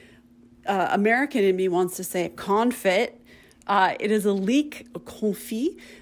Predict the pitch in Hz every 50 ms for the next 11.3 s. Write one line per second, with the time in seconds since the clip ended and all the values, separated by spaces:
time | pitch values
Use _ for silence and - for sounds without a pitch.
0 | - _ - 214 208 196 180 170 202 196 190 196 180 - - - - - 214 214
1 | 226 254 269 269 240 226 - - - 196 202 208 220 220 214 180 202 208 202 196
2 | 190 190 190 190 190 190 185 - - - - - - - - - - - - -
3 | - - - _ - 202 214 254 247 - 285 - - 302 330 - - 359 - -
4 | 311 277 262 226 214 185 190 180 151 147 160 175 175 - 226 233 262 247 226 190
5 | 220 233 240 247 277 285 277 - - 196 196 196 - - 202 185 175 160 180 165
6 | 175 170 170 - - 185 175 170 160 - 165 160 160 165 170 180 196 214 202 175
7 | 165 - - 180 175 160 151 - - - - 175 190 196 190 - - 190 175 170
8 | 156 - 160 156 - 165 165 160 156 - - 160 160 - - - _ - 214 254
9 | - 349 381 370 311 262 - - - - - - - - - - - - 220 208
10 | 202 - - - - - - - - - - _ - 233 220 214 214 214 208 202
11 | 202 196 196 190 196